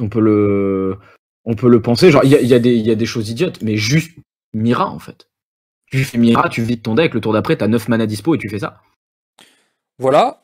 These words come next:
Speaker 2: euh,
Speaker 1: Voilà, c'est, il y a, enfin, il y a des cartes idiotes, mais imaginons,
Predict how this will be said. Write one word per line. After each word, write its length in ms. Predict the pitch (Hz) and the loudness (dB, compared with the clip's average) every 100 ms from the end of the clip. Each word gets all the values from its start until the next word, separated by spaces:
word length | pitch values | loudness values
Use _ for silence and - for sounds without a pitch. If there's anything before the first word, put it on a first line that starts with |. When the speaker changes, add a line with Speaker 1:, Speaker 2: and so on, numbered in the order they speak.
| 117 | -2
Speaker 2:
euh, 380 | 120 117 117 | 2 2 2
Speaker 1:
Voilà, 240 | 117 208 135 | 2 4 2
c'est, 80 | 120 | 0
il 60 | 120 | -4
y 40 | |
a, 40 | 123 - | -4 -2
enfin, 200 | 143 - | -4 0
il 60 | |
y 60 | 139 | 0
a 40 | |
des 120 | 139 | 0
cartes 260 | 139 143 - | -2 -4 -6
idiotes, 320 | 147 190 196 | -2 -2 -2
mais 140 | - - | -6 -4
imaginons, 560 | 147 147 139 151 147 | -4 -2 -4 -6 -8